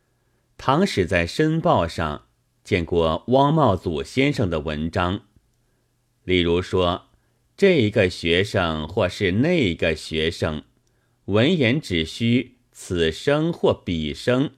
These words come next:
即已明了，其省力为何如的，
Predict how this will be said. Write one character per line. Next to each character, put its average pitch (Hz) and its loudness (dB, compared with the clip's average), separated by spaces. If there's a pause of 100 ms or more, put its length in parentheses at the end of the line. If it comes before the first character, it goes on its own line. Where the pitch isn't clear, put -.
(200)
即 95 -2
已 82 -2
明 82 0
了， 80 -2 (800)
其 107 0
省 87 0
力 117 0
为 92 0
何 107 2
如 92 -2
的， 87 -2